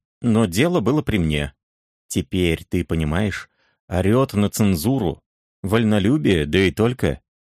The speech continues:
А сам разве не вводит цензуру?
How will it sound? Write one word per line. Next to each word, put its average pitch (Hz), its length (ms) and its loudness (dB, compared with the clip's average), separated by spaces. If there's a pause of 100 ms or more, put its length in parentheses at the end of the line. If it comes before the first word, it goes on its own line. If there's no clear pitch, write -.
(200)
А 90 180 -2
сам 98 380 -2
разве 80 400 0
не 87 160 0
вводит 135 480 -2
цензуру? 95 600 0